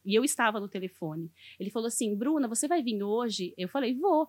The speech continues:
Ele falou assim, "Ah, mas a, a pessoa não vai poder te buscar. Você vai vir de táxi?" "Vou." "Ok." Primeiro dia, normal, ele me ligando. No segundo dia, na segunda semana, ele me ligou novamente.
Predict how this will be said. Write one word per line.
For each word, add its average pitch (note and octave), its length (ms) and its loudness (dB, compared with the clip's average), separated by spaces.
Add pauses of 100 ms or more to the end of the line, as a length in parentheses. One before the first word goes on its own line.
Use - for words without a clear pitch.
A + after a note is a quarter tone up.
(220)
Ele A3 80 0
falou B3 120 -2
assim, C#4 140 0
"Ah, C4+ 100 4
mas B3 160 -2
a, G3 480 2
a F#3 40 -2
pessoa C4 460 0
não C4+ 80 -2
vai C4 100 -2
poder B3+ 200 -2
te C4 100 -6
buscar. A#3 400 0
Você A3 160 -6
vai C4+ 80 2
vir A3+ 120 0
de F#3+ 120 -4
táxi?" A3 380 0
"Vou." G3+ 320 2
"Ok." G#3+ 440 0 (300)
Primeiro C4 300 2
dia, A3 180 0
normal, A#3 500 6
ele F3 140 2
me F3 80 0
ligando. F3 380 -4 (260)
No A3+ 60 -2
segundo C#4 400 4
dia, A#3 420 0
na F#3 140 -2
segunda A#3+ 340 -2
semana, A3 340 -2
ele A3 120 0
me G#3+ 100 0
ligou G#3 220 0
novamente. G#3 720 -2